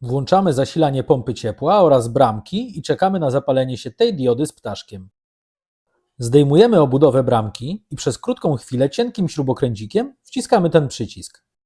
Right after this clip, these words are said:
Dioda Wi-Fi przestanie mrygać i zapali się ciągłym światłem. Teraz na urządzeniu mobilnym przechodzimy do ustawień sieci Wi-Fi i łączymy się z siecią A P Sinum. Na górze ekranu powinno pojawić się powiadomienie. Rozwijamy górną belkę,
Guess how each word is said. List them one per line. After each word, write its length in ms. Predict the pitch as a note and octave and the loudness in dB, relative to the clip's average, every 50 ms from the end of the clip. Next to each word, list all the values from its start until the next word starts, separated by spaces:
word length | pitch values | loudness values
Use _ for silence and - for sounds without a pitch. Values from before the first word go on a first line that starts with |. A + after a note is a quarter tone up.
| _ _ _ - | _ _ _ -6
Dioda 320 | B2+ C3+ F#3+ A#3 A3 F#3 C#3 | 0 4 4 6 6 6 4
Wi-Fi 280 | E3 G#3+ G3+ - C#3+ | 4 0 -2 -4 -6
przestanie 460 | A#2+ - D3+ C3+ - - E3 C#3 B2+ | -4 -2 -4 -2 0 0 -2 0 2
mrygać 380 | A#2+ D3+ A#3+ B3+ G#3+ D3+ B2 - | 4 4 4 4 4 2 2 2
i 40 | C3+ | 0
zapali 340 | B2 C3 - D3+ E3+ G3+ G3 | 0 2 2 2 2 0 -2
się 120 | - E3 | -4 -6
ciągłym 360 | - - A#2+ A#2+ A#2+ D3+ E3+ | -6 -4 -4 -4 -2 -4 -4
światłem. 500 | - - - D3+ B2 - - G#2 F#2+ F#2+ - _ _ - | -4 2 2 2 2 2 -2 -10 -10 -10 -16 _ _ 4
Teraz 500 | - G3 G#3+ E3+ A#2+ G#2+ A#2+ - - - | 6 6 8 8 6 4 2 -2 -4 -4
na 120 | A2+ G#2+ | -2 -2
urządzeniu 500 | G#2+ G#2+ G#2 A2+ A#2 A#2 F3+ F#3 F3+ D#3 | 0 0 2 2 2 4 4 4 4 4
mobilnym 600 | C3 B2 A2 G2 G2+ F2+ F#2 F#2 G2 C3 E3+ - _ _ | 4 2 2 2 2 0 0 -2 -4 -6 -6 -10 _ _
przechodzimy 580 | - - C3 G2+ A#2 A#2+ A2 C3+ F#3 F#3 D3 | -2 0 2 4 4 2 4 4 4 4 4
do 120 | A#2 A2+ G#2+ | 4 2 2
ustawień 440 | G#2 G2+ - - D3+ A#2 A2 A2+ G#2 | 2 0 2 2 2 4 4 0 -2
sieci 320 | - - F#2+ - - G2 | -2 -4 -6 -4 -4 -6
Wi-Fi 460 | F2+ F2+ F2 - - C3 E3 G3 G3 _ _ _ - | -4 -4 -6 -6 -6 -6 -6 -6 -8 _ _ _ -6
i 80 | A#2 | -2
łączymy 420 | A2 A2 G#2+ G#2 - D#3+ D3+ D3 B2 | 0 0 0 0 0 0 0 0 -2
się 120 | - G#2+ | -2 -6
z 60 | F#2 | -8
siecią 500 | - - - G2 F#2 - D3 F3 G#3 G#3+ - - | -8 -6 -6 -6 -6 -2 -2 -2 -2 -2 -4 -2
A 160 | - A#2 G#2+ | 2 2 2
P 260 | - - - C3 E3+ | 2 2 2 4 4
Sinum. 540 | F3 - - - A2 G2 F#2+ F2 E2+ E2+ F2 - _ _ _ _ _ _ _ _ _ _ _ _ _ _ - | 4 0 0 0 0 0 0 -2 -6 -10 -12 -14 _ _ _ _ _ _ _ _ _ _ _ _ _ _ -10
Na 200 | B2 A#2+ A#2+ A2+ | -6 -4 -4 -2
górze 260 | B2 F#3 B3+ B3 A#3+ | 2 2 6 6 6
ekranu 500 | F3+ C3+ - - C#3 A#2+ A2+ B2 E3+ G#3+ | 6 6 4 2 0 2 2 0 -2 -2
powinno 380 | G#3+ D#3+ C3 A#2+ D3 E3+ F#3 F3+ | 0 0 0 0 0 0 0 2
pojawić 440 | - D3 B2+ A#2+ A#2 C#3+ D#3 - | 2 2 2 2 2 0 -2 -6
się 120 | - - D#3 | -4 -6 0
powiadomienie. 760 | - F3+ D#3 E3 F3 F3 F3+ E3+ D3+ B2 G#2+ G2 F#2 F#2+ - - | 2 2 4 4 4 2 2 0 0 -2 -2 -4 -6 -10 -10 -4
Rozwijamy 540 | A#2+ B2+ A2+ G#2+ A2+ C3 D3+ F3 G3 G#3 E3+ | -2 -2 -2 0 0 2 2 4 2 2 0
górną 320 | B2+ B2+ B2+ C3 B2+ A#2+ | 0 -2 -2 0 0 0
belkę, 460 | A2 A2 G2+ F#2+ - - A#2+ C#3+ F#3+ | 0 0 -2 -2 -4 -4 -4 -4 -4